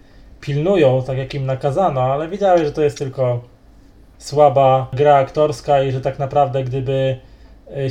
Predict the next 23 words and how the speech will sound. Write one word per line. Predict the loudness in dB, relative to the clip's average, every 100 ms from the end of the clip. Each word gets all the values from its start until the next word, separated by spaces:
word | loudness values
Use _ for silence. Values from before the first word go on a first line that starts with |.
| -6
poszedł | -6 -4 -6
spać | -6 0 2 2 -2
i | -10 -10
zostawił | -6 -4 -2
ich | -4 -6
dwóch, | -4 -4 -4
to | -6
prawdopodobnie | -6 -6 -6 -4 -4 -4 -2 -2 -2 -4
mogliby | -6 -8 -6 -4
was | -4 -6
dziesięć | -12 -10 -6
razy | -4 -4 -6
okraść, | -6 -4 0 0 -2 -8
napaść, | -6 -4 0 -2 -2
zgwałcić, | -12 -10 -2 0 0 -2 -10 -12 -14 -18 -20 -20 -20 -14
Yy, | -4 -2 -2 -2
i | -2
oni | -2
nawet | 0 0
by | -2
tego | -4 -4
nie | -4 -2
zauważyli, | -2 -2 -4 -4 -4 -4